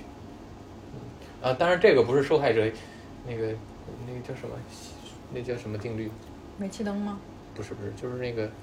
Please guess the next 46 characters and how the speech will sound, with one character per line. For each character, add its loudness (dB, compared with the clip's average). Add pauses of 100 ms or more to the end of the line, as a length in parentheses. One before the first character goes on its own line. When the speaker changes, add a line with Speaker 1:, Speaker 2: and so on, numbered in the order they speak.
(840)
Speaker 2:
受 0
害 -2
者。 0
Speaker 1:
受， 6
受 0
害 4
者 6
有 4
罪 6
定 0
律， -4 (120)
Speaker 2:
哦。 2
Speaker 1:
这 4
个 6
跟 2
那 6
个 2 (120)
没 -4
有 0
关 -2 (100)
系， -10 (720)
就 -6
是 -6 (520)
Speaker 2:
啊， -2
那， 4
那 -6
确 0
实 -4
是 0
这 2
样 2
的， -6
因 -2
为 6
Speaker 1:
嗯。 4 (1120)
Speaker 2:
所 2
谓 8
的 6
被 4
P -2
U 6
A， 6
无 2
非 0
就 0
是 0